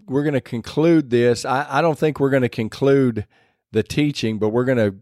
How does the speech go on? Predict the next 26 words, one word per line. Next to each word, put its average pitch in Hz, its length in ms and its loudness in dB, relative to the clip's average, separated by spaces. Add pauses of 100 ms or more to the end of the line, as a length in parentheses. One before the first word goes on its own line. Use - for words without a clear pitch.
(140)
move 123 480 0
into 120 840 0 (340)
the 101 100 0
fact 107 520 -2 (120)
that 101 240 -2
we 107 160 -2
are 95 120 0
spirit. 90 600 -6
So 107 280 0
I 131 220 0
want 165 320 0
to 120 240 0 (280)
pray 143 260 2
real 139 220 2
quick. 139 280 -2
God, 139 200 2
I 131 80 2
thank 143 320 0
you 131 80 -2
so 143 260 2
much 113 380 0
for - 180 -8
everything 123 560 -2
that 104 200 -4
you've 113 180 -6
done 120 380 0